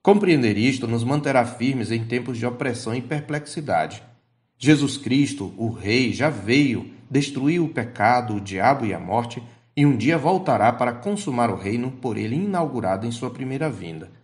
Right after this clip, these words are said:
O que quer que nos espere pela frente, aqueles que são de Cristo Jesus não precisam temer. Pelo contrário, devem proclamar o evangelho do reino, na certeza de que ele será vindicado naquele dia,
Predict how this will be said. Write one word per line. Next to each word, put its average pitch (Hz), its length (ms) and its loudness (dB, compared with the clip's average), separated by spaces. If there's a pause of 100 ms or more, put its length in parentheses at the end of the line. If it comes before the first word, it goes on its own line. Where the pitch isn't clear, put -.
(480)
O 131 60 0
que 127 160 2
quer 185 400 4
que 185 100 2
nos 120 200 2
espere 113 480 2
pela 92 240 -2
frente, 104 580 -6 (320)
aqueles 151 400 4
que 139 100 -2
são 135 240 0
de 107 120 0
Cristo 117 360 -4
Jesus 101 360 -4
não 120 160 0
precisam 135 680 -2
temer. 87 460 -10 (440)
Pelo 151 160 6
contrário, 131 680 2 (340)
devem 117 260 2
proclamar 135 800 2
o 120 60 2
evangelho 107 500 -2
do 90 120 -6
reino, 120 360 -2 (320)
na 131 120 2
certeza 117 520 0
de 110 140 -4
que 113 160 -2
ele 110 160 0
será 117 320 2
vindicado 127 720 0
naquele 127 380 -2
dia, 113 400 0